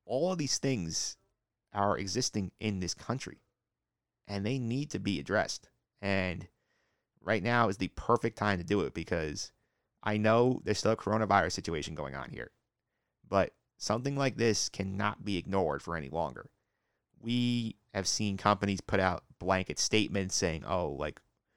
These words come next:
we are outraged, we want to do better," but simply saying the words is not enough.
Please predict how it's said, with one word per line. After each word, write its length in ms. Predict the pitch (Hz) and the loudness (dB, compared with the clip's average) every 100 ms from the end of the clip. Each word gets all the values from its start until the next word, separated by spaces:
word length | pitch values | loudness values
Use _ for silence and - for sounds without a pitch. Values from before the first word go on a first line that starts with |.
| _ _ _ | _ _ _
we 160 | 110 | 0
are 100 | 95 - | 0 6
outraged, 880 | 113 - 98 104 98 95 92 - - _ _ _ _ 104 | 6 6 6 8 8 8 2 -8 -10 _ _ _ _ -4
we 480 | 104 101 95 90 - _ _ 101 | 0 2 2 -2 -6 _ _ -6
want 220 | 98 98 | 0 0
to 80 | 90 | 0
do 80 | 80 | 0
better," 400 | 98 98 98 95 | 4 6 8 6
but 200 | 82 - _ _ _ _ | 2 -4 _ _ _ _
simply 420 | - - 160 175 | -4 0 2 4
saying 460 | 160 - 131 143 135 | 4 6 6 4 4
the 80 | 101 | 4
words 800 | 90 98 113 143 156 - - - _ _ _ _ _ _ | 6 6 6 4 -2 -6 -6 -10 _ _ _ _ _ _
is 220 | - 113 | -6 -4
not 280 | 107 104 98 | 0 0 0
enough. 360 | 73 62 - | -2 -8 -10